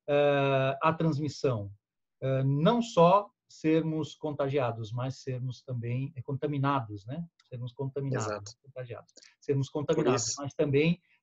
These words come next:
Speaker 1: é, transmitirmos, porque nós somos potenciais transmissores. Verdade.
Speaker 2: Ok.
Speaker 1: Ok.
Speaker 2: Um grande abraço daqui para todos os que tiveram a assistir aqui pelo Zoom e pelo
Speaker 1: Juan
Speaker 2: Facebook
Speaker 1: Tanaro, Juan
Speaker 2: também.
Speaker 1: Tanaro aqui deve tá falando,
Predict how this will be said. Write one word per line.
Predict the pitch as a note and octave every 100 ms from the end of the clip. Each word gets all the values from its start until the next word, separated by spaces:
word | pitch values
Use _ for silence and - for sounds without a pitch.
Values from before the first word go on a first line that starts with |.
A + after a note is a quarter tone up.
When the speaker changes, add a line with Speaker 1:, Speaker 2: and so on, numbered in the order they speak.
| -
Speaker 1:
é, | D3 C#3+ C#3+ C#3+ C#3 -
transmitirmos, | E3 E3 D#3+ - C#3+ C#3 A#2+ A2+ G#2+ -
porque | B2+ -
nós | C3+ C3+
somos | D3 C3
potenciais | - D3+ D3+ C#3+ A#2 A#2+
transmissores. | - A#2+ A2 - - _ - _ _ -
Verdade. | B2+ G#2+ G2+ _ _ - -
Speaker 2:
Ok. | B2 - C3 C#3 - - - _ _
Speaker 1:
Ok. | - D3+
Speaker 2:
Um | C#3+ C#3
grande | C3 C#3 C3+
abraço | B2+ C#3 C#3+ B2
daqui | B2 B2 D#3+
para | C3+ B2+
todos | C#3 B2+ - -
os | B2
que | -
tiveram | B2 B2+ B2
a |
assistir | A#2 - C#3
aqui | A#2+ B2
pelo | B2 A2+
Zoom | A2+ B2 B2 A2+
e |
pelo | A2 A#2+ A2 A2
Speaker 1:
Juan | G#2 -
Speaker 2:
Facebook | A#2+ - -
Speaker 1:
Tanaro, | E3+ E3 -
Juan | C3+
Speaker 2:
também. | A2+ A#2+ C#3
Speaker 1:
Tanaro | C#3+ E3 D#3+
aqui | C#3+ C3+ D#3
deve | D3+ D3+
tá | D#3
falando, | C#3+ C#3+ B2+ D#3